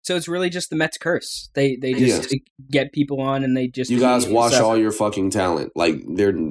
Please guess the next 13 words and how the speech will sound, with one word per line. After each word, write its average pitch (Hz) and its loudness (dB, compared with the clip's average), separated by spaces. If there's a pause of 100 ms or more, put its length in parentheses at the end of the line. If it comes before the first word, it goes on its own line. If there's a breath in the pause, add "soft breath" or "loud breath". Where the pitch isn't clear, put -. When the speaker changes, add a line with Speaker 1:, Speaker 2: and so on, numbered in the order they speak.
(160)
Speaker 2:
they 104 0
lose 107 2
their 98 0
skill 95 0
when 87 0
they 82 0
come 85 0
to 82 0
New 82 2
York, 73 0 (220)
the 85 0
Mets. 78 -2 (540)
Speaker 1:
Yeah. 113 0